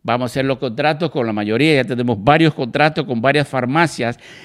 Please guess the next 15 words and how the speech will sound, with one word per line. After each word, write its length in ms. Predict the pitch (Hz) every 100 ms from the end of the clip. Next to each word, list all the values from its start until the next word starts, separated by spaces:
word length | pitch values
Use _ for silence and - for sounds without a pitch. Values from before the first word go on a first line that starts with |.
| -
y 220 | - 139 190
eso, 400 | 196 185 180 -
señores, 400 | - 139 170 156
mejor 280 | 135 151 151
no 140 | 156
le 120 | 151
digo 260 | 139 143 139
más 260 | 123 120 113
nada. 400 | 101 90 82 _ _ _ _ _ _ _ _ _ _ _ _ _ _ _
Paquetec, 680 | 208 226 196 185 139 - - - _ _ _ _ _
pa' 180 | 156 127
que 140 | 151
te 160 | 123 151
llegue. 460 | 220 262 160 - _ _ _ _ _ 127
Paquetec. 800 | 117 123 120 - 143 107 -